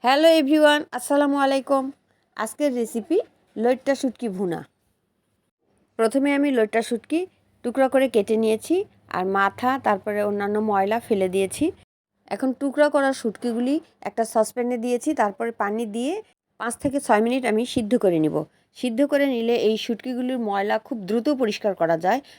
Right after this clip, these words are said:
সব ময়লাগুলি উঠে যায়, একটু নরম হয়। তারপর কয়েকবার ধুয়ে পরিষ্কার করে নিব। এদিকে আমি চুলায় একটা সসপ্যানের মধ্যে পেঁয়াজ, আদা, রসুন দিয়েছি, তার মধ্যে তেল দিয়ে আমি এটা বেশ কিছুক্ষণ ভেজে নিব।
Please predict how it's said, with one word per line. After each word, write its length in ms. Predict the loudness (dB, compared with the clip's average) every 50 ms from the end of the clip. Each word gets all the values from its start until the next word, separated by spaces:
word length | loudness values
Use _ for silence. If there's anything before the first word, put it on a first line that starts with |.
| _ _
সব 180 | -2 0 0 0
ময়লাগুলি 540 | 0 0 -2 0 2 2 2 2 0 0 0
উঠে 240 | -2 -2 -2 -4 -4
যায়, 180 | -2 -2 -4 -4 -4
একটু 200 | -8 -8 -6 -6 -4
নরম 340 | -2 0 2 2 2 0 0
হয়। 200 | -2 -4 -4 -4 -6 -12 _ _ -20 -20 -20 _ _ _ _ _ -2
তারপর 280 | -2 -2 0 0 -2 0
কয়েকবার 440 | 4 6 6 6 6 6 4 4 4 4 2
ধুয়ে 320 | -2 0 2 4 4 4 4 2 0 -6 _ _ _ _ -6
পরিষ্কার 300 | -6 -2 4 6 6 6
করে 220 | 6 4 4 4 2
নিব। 180 | 2 0 0 -2 -4 -6 _ _ _ _ _ _ _ _ _ -8
এদিকে 300 | -6 -4 -4 0 0 0
আমি 140 | 2 2 0 0
চুলায় 320 | 0 0 0 2 2 2
একটা 240 | 2 0 0 -2 -8 -8
সসপ্যানের 480 | -6 -6 -6 -2 -2 -2 0 0 0 0
মধ্যে 280 | -2 -2 2 2 2 2
পেঁয়াজ, 460 | 2 -2 0 0 2 2 2 0 -2 -4 -4 -4
আদা, 260 | -4 -4 -2 0 -2 0
রসুন 360 | 0 -2 -2 -2 -4 -4 -2 2
দিয়েছি, 340 | 2 2 2 2 0 -2 -4 -4 -4 -8 _ _ _ _ _ -6
তার 140 | -4 -2
মধ্যে 260 | -2 -2 0 2 2 2 2 2
তেল 200 | 0 2 2 2 2 0 0
দিয়ে 200 | 0 2 2 2 0 -2 -8 _ _ _
আমি 220 | -6 -4 -2 0 0 0 0
এটা 200 | -2 0 0 0 0
বেশ 200 | 2 0 0 0
কিছুক্ষণ 400 | -4 -6 -6 -6 -4 -2 -2 -2 0
ভেজে 300 | 0 0 0 0 0 0
নিব। 160 | 0 0 0